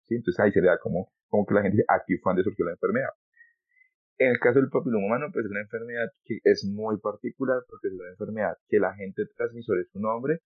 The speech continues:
pero el agente transmisor nunca la va a desarrollar. Es decir, yo como hombre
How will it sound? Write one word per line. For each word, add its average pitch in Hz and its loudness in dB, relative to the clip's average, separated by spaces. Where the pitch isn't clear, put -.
pero 147 6
el 143 4
agente 113 -4
transmisor 117 0
nunca 98 -2
la 98 -2
va - -2
a - 0
desarrollar. 113 0
Es 87 0
decir, - -6
yo 101 4
como 113 4
hombre 95 4